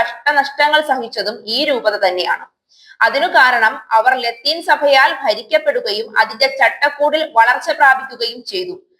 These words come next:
മാത്രമല്ല, വിശ്വാസ അടിത്തറയും ഒരു സാംസ്കാരിക പൈതൃകവും അവർക്ക് നേടാൻ കഴിഞ്ഞു. ഇന്ന് അങ്കമാലി എറണാകുളം രൂപതയിലെ ജനങ്ങൾ സുറിയാനിക്കാർ മാത്രമല്ല, ലത്തീൻ പാരമ്പര്യമുള്ളവരും ചേർന്നതാണ്.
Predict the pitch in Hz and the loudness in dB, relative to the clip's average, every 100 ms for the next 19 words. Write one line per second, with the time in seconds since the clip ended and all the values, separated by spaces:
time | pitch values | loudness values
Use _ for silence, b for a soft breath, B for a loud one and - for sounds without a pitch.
0 | _ - 208 214 240 233 214 247 349 233 | _ 0 2 4 4 4 4 4 2 -4
1 | 233 - 269 262 277 320 - 220 - - | -12 -6 0 2 4 2 2 2 0 0
2 | 285 233 220 214 220 220 226 214 - - | 2 2 -2 -8 -10 -8 -6 -6 -6 0
3 | 247 254 269 277 - 247 254 294 330 233 | 2 4 2 2 2 0 2 -2 -6 -4
4 | 208 214 - 208 190 - - 214 196 190 | -4 -4 -4 -4 -4 -12 -16 -4 0 2
5 | 190 190 165 160 156 _ _ _ _ _ | 2 2 -2 -4 -16 _ _ _ _ _
6 | _ 294 330 392 277 285 311 330 349 349 | _ -2 2 2 2 2 2 4 4 4
7 | 381 339 320 311 311 302 262 247 240 240 | 4 4 4 2 2 0 -2 -6 -4 -4
8 | 233 226 226 196 185 208 285 - 254 269 | -4 -6 -2 -2 -2 -6 -8 -6 -2 2
9 | 285 294 302 302 302 240 220 220 226 247 | 4 4 0 2 2 2 0 0 0 -2
10 | 170 170 - 202 202 - 285 285 247 233 | -2 -4 -8 -6 -8 -4 -4 2 2 2
11 | 226 226 220 196 185 185 220 _ - 190 | 0 -6 -6 -4 -4 -4 -6 _ -2 0
12 | 185 180 - - | 0 0 0 0